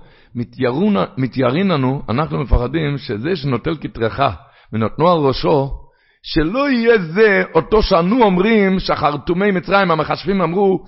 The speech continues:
שעתיד ליטול מלכו-, מלכות ממך. נראה לנו שזה הילד הקטנצ'יק הזה, ככה חרטומי מצרים, המחשבים, אמרו לפרעה,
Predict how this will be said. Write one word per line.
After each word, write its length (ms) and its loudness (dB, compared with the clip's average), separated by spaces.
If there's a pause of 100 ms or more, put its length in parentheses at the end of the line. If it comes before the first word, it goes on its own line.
(160)
שעתיד 520 0
ליטול 260 0
מלכו-, 360 0 (180)
מלכות 460 -4
ממך. 280 -4
נראה 340 2
לנו 260 2
שזה 340 2
הילד 400 4
הקטנצ'יק 640 -2
הזה, 300 4 (480)
ככה 220 0
חרטומי 520 0
מצרים, 500 2
המחשבים, 540 -2
אמרו 260 2
לפרעה, 480 2